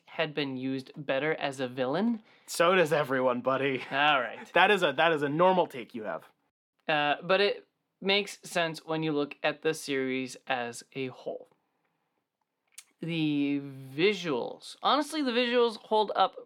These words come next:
Speaker 1: pretty well. The main menu does not have the right to look so sharp.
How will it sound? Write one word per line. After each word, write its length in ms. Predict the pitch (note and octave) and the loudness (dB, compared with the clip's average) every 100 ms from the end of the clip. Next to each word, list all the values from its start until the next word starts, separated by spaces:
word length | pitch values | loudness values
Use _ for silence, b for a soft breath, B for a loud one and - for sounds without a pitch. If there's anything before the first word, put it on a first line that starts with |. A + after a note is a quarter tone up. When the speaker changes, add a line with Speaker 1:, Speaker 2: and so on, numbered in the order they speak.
| _ | _
Speaker 1:
pretty 460 | - A#3 A3 A3 - | -6 -2 -2 -4 -8
well. 480 | - E3 D3 B2+ D3 b b b b | 0 2 2 0 -8 b b b b
The 100 | E3 | -4
main 340 | F3 G#3 A#3 - | 0 0 0 -2
menu 360 | F3+ E3+ D#3 D3+ | -4 -2 -2 0
does 240 | D3+ D3 | -2 0
not 280 | D#3+ F3 F#3+ | 0 0 0
have 220 | F#3 D#3+ | -4 -2
the 100 | D#3 | 0
right 200 | D3+ D3 | 0 -2
to 100 | D3+ | -4
look 260 | C#3 C#3 - | -4 -4 -8
so 200 | - C#3 | -6 -6
sharp. 260 | - A#2+ | -4 -8